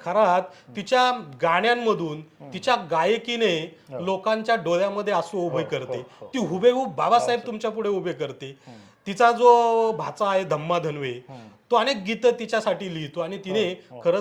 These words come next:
Speaker 1: तर तिचं जे आजचं काम आहे,
Speaker 2: हम्म.
Speaker 1: एक अशिक्षित स्त्री,
Speaker 2: हो.
Speaker 1: अक्षरज्ञान नसलेली स्त्री,
Speaker 2: हो,
Speaker 1: शाळेत न
Speaker 2: हो,
Speaker 1: गेलेली
Speaker 2: हो.
Speaker 1: स्त्री,
Speaker 2: हो.
Speaker 1: तुम्हाला बाबासाहेब समजून
Speaker 2: हो,
Speaker 1: सांगते,
Speaker 2: हो.
Speaker 1: हे त्या गीतांचं मोठं
Speaker 2: अगदी
Speaker 1: योगदान
Speaker 2: बरोबर,
Speaker 1: असलेलं
Speaker 2: अगदी
Speaker 1: मला
Speaker 2: बरोबर,
Speaker 1: दिसतो.
Speaker 2: अगदी बरोबर.
Speaker 1: म्हणजे ज्या स्त्रीने
Speaker 2: हो.
Speaker 1: बाबासाहेब वाचलेले नाही,
Speaker 2: हम्म.
Speaker 1: बाबासाहेबांचं चरित्र वाचलेले
Speaker 2: बघितलेले
Speaker 1: नाही,
Speaker 2: नाही.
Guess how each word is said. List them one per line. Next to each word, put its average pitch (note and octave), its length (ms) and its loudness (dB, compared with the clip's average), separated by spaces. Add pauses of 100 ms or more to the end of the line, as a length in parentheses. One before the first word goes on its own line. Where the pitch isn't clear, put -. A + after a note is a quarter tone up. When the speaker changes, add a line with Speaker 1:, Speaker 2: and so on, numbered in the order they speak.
Speaker 1:
तर A3 160 0
तिचं G3 360 -8
जे A3 140 -2
आजचं G3 360 -2
काम G3+ 360 -2
आहे, C#3+ 220 -4
Speaker 2:
हम्म. C3+ 300 -14
Speaker 1:
एक G3 140 -8
अशिक्षित G3 540 -10
स्त्री, C#3+ 560 -12
Speaker 2:
हो. C3 140 -4
Speaker 1:
अक्षरज्ञान A3+ 640 -2
नसलेली G#3 420 -4
स्त्री, C#3 180 -2
Speaker 2:
हो, E3 60 -6
Speaker 1:
शाळेत D#3+ 320 -4
न G#3+ 120 -8
Speaker 2:
हो, G#3+ 60 -4
Speaker 1:
गेलेली G#3 260 -6
Speaker 2:
हो. G#3 120 -10 (220)
Speaker 1:
स्त्री, F#3 380 -4 (140)
Speaker 2:
हो. G#3+ 100 -14
Speaker 1:
तुम्हाला G#3+ 240 2
बाबासाहेब A#3 540 2
समजून A#3 380 0
Speaker 2:
हो, C#3 100 4
Speaker 1:
सांगते, G3+ 400 0
Speaker 2:
हो. B2 320 -4 (120)
Speaker 1:
हे A3 120 2
त्या A#3+ 160 2
गीतांचं F#3 480 -2
मोठं D#3+ 200 -6
Speaker 2:
अगदी D#3+ 100 -4
Speaker 1:
योगदान D3 220 -2
Speaker 2:
बरोबर, C3 160 -2
Speaker 1:
असलेलं C3 160 -10
Speaker 2:
अगदी B2 100 -10
Speaker 1:
मला B2+ 100 -8
Speaker 2:
बरोबर, A#2 140 -10
Speaker 1:
दिसतो. A#2+ 220 -18
Speaker 2:
अगदी A#2 140 -20
बरोबर. A2 120 -20
Speaker 1:
म्हणजे G#3 180 -2
ज्या G3 320 2
स्त्रीने B3 340 -2
Speaker 2:
हो. B3+ 40 0
Speaker 1:
बाबासाहेब A#3+ 440 2
वाचलेले B3 380 2
नाही, A#3+ 260 0
Speaker 2:
हम्म. C3+ 240 -12
Speaker 1:
बाबासाहेबांचं A#3 540 0
चरित्र A3+ 400 -4
वाचलेले A#3+ 460 2
Speaker 2:
बघितलेले A#3 300 2
Speaker 1:
नाही, B3+ 120 0
Speaker 2:
नाही. B2+ 220 -4